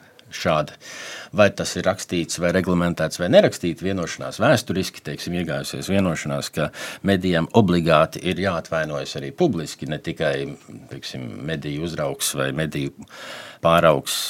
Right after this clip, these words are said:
ir rekomendējis iekšēnē, atsūtījis e-pastu, jā, kļūda ir, nu, atzīstiet, jā, atzīstam, bet publiski neviens neko nezina.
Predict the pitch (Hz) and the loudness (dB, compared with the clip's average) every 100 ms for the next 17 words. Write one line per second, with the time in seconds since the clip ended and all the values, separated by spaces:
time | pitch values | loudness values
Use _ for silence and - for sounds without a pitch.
0 | - 69 62 - - 90 92 90 82 80 | -8 -8 -8 -10 -6 -4 0 0 0 -2
1 | 76 156 151 127 120 90 87 82 - 73 | -2 -2 0 2 2 0 -4 -8 -6 -2
2 | - 143 117 104 - 87 80 76 71 - | 0 0 0 -4 -4 -2 -2 -6 -12 -20
3 | - - - 82 101 113 98 110 160 117 | -20 -20 -18 -6 0 0 2 2 2 0
4 | 101 - - - 101 98 120 135 143 - | -8 -12 -18 -10 -8 -2 -2 2 0 0
5 | 92 - 123 143 127 107 123 131 120 113 | -6 0 2 2 0 0 2 4 4 2
6 | 107 104 - 92 98 - 98 90 78 80 | 2 0 -2 -2 -2 -4 -6 -6 -8 -8
7 | 87 76 69 - 62 | -6 -6 -8 -12 -18